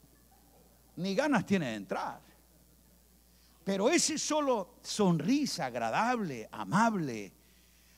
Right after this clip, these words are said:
Amado mío, la gente no tiene la culpa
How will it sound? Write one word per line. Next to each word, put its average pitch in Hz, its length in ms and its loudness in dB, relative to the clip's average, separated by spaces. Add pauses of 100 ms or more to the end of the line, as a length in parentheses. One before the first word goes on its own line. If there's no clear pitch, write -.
Amado 285 380 0
mío, 247 440 -2 (1200)
la 226 200 -2
gente 294 540 -4
no 277 180 2
tiene 220 920 -2 (320)
la 185 280 0
culpa 226 680 0